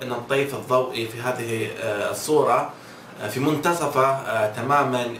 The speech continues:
آه، يوضع اللون الأخضر، ويقول العلماء أن هذا اللون الأخضر هو أفضل لون، آه، بالنسبة للعين، آه، البشرية، وهو،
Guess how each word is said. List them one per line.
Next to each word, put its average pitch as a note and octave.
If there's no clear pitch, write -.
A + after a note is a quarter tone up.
آه، G#2+
يوضع B2+
اللون A2+
الأخضر، B2
ويقول F3
العلماء C#3
أن B2+
هذا D3
اللون C3+
الأخضر A#2+
هو B2
أفضل B2+
لون، C3
آه، G#2
بالنسبة A#2+
للعين، B2
آه، G#2+
البشرية، B2+
وهو، C3